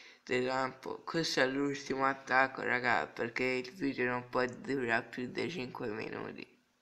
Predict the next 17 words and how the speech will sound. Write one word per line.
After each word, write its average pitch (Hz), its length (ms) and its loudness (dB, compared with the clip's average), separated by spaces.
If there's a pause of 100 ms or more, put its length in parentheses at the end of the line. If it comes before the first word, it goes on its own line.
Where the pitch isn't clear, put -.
(680)
Cioè, 165 200 8
può 143 280 6
durare 139 840 10
cinque 139 440 -4
minuti, 147 260 0
però 139 880 2
devo 127 260 -4
staccare 127 580 -6
dopo. - 520 -8
Già 139 260 -4
stiamo 139 520 -8
a 139 240 -8 (2000)
ci-, - 840 -10 (240)
a 135 240 -6
cinque. 135 540 -8 (880)
Vabbè, - 760 -2 (680)
farò 135 840 -2